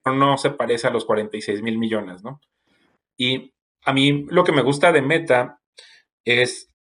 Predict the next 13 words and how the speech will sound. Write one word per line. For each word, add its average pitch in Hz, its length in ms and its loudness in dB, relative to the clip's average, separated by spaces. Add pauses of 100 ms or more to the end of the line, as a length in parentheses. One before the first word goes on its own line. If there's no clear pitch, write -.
(100)
su - 180 -6
balance 127 380 4
general, 139 520 2
no 143 160 0
tienen 143 380 2
deuda, 131 580 4
es 117 140 -6
una 151 120 0
empresa 143 360 0
que 135 140 -2
no 139 220 0
tiene 143 280 0
deuda. 120 480 0